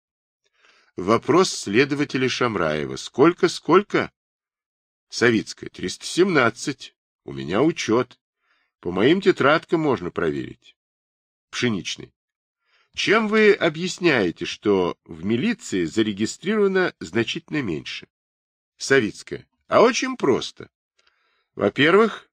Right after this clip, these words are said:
не все заявляют, что у них пропали драгоценности. Например, если мы берём квартиру директора мебельной фабрики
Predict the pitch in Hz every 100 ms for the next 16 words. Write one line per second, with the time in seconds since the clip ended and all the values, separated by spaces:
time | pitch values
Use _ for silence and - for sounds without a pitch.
0 | _ - 95 110 - 135 151 143 - 95
1 | 147 156 226 254 135 73 _ _ _ -
2 | - 101 95 90 107 107 92 73 71 78
3 | 104 107 - 65 57 - _ _ _ _
4 | _ _ _ _ _ _ - 131 180 208
5 | 185 180 165 - - 127 202 - 208 190
6 | 208 208 - 196 - 202 196 185 196 190
7 | 190 180 190 180 175 180 170 226 240 117
8 | 80 - 65